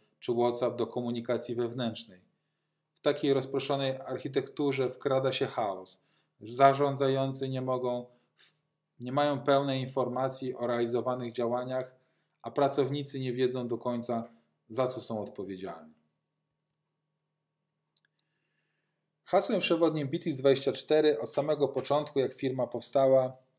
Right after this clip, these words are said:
jest zdanie: "Twoja firma zjednoczona". Bittrex dwadzieścia cztery posiada zestaw trzydziestu pięciu narzędzi.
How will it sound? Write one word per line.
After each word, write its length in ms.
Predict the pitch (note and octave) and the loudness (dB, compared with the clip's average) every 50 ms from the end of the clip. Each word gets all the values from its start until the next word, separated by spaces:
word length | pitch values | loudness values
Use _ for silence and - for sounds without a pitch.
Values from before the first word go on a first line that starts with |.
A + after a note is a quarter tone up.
| _ _ _ _ _ _ _ _ _ _ _ _ _ _ _ _ _ _ _ _ | _ _ _ _ _ _ _ _ _ _ _ _ _ _ _ _ _ _ _ _
jest 220 | A#2 A#2+ A#2 A2 | -6 -4 -4 -4
zdanie: 600 | A2+ A2 B2+ B2 C3 C3 C3 B2 B2 B2 A#2 - - _ _ _ _ | 0 2 2 4 4 2 0 0 -2 -2 -4 -6 -12 _ _ _ _
"Twoja 320 | - - - D3 C#3+ C3+ C3 | -2 2 4 6 6 6 6
firma 360 | - - B2+ B2+ B2 B2 A#2 | 4 0 0 0 0 0 0
zjednoczona". 680 | A2 A#2 A#2 A2 A2+ G#2+ G#2 - - F#2+ F2 - D2+ - _ _ _ _ _ _ _ _ _ _ _ _ _ _ _ _ _ _ A2+ | 2 2 2 2 2 0 -2 -2 -6 -6 -8 -10 -14 -20 _ _ _ _ _ _ _ _ _ _ _ _ _ _ _ _ _ _ -4
Bittrex 280 | D3+ F3+ G#3+ G3 D#3+ | -2 -2 0 -2 0
dwadzieścia 300 | - E3+ D#3 - - D3+ | 2 2 2 4 2 0
cztery 280 | C#3+ - - D3+ C#3+ C#3 | -2 2 2 2 2 4
posiada 420 | - D3 C3 - C#3+ C3 C3+ C3 | 4 2 4 4 4 4 4 4
zestaw 460 | A#2+ C3+ C3+ C3+ C3+ - C3+ B2+ - | 4 4 2 2 4 2 2 2 2
trzydziestu 500 | - - - C3 B2+ D3 D3+ D3 D3+ D3 | -2 -8 -8 -4 0 0 0 0 -2 -4
pięciu 360 | A#2+ - C3+ C3+ C3 C3+ - B2+ | -6 -4 -6 -6 -4 -6 -6 -4
narzędzi. 600 | B2 A#2+ A#2 A#2+ A#2+ G#2+ G2 F2+ - - - | -2 -2 0 0 0 -2 -2 -6 -10 -14 -20